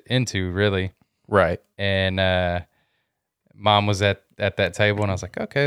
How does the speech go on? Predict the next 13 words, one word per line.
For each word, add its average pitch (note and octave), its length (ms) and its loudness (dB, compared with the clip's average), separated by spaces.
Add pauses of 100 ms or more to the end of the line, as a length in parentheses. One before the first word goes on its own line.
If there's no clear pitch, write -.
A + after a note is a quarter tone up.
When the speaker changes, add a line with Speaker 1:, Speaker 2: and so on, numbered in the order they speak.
(120)
Speaker 1:
I'll, - 280 -4
I'll C3 140 0
check - 240 -2
out G2+ 140 0
this - 140 -8
table, G2+ 300 -2
too." A#2 340 0 (180)
And, G#2 260 0
uh, G2 340 2 (920)
there G#2+ 180 2
was G2+ 240 0
these G2+ 260 -4
two, C#3+ 600 0